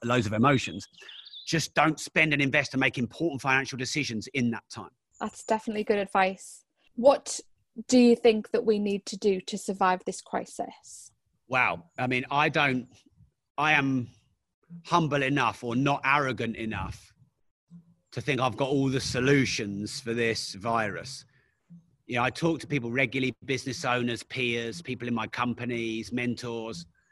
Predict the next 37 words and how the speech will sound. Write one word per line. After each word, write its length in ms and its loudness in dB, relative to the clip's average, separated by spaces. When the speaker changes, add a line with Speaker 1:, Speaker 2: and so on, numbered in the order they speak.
Speaker 1:
of, 280 2
you 120 0
know, 120 0
what, 240 0
what 180 -2
we 100 -4
think's 400 -4
gonna 240 0
happen 280 -2
and 80 0
where 160 2
it's 140 -4
gonna 180 -2
go 560 2
and 200 -6
how 140 2
long's 220 2
the 60 -4
lockdown 320 -4
gonna 160 -4
last 500 2
and 80 0
is 100 -2
there 80 -2
gonna 180 -4
be 180 -4
s-, 500 -14
social 340 -4
distancing 600 -8
afterwards 440 -2
and 80 -8
how 160 0
long's 220 -2
it 60 -10
gonna 140 -8
last 380 -4
and 120 -12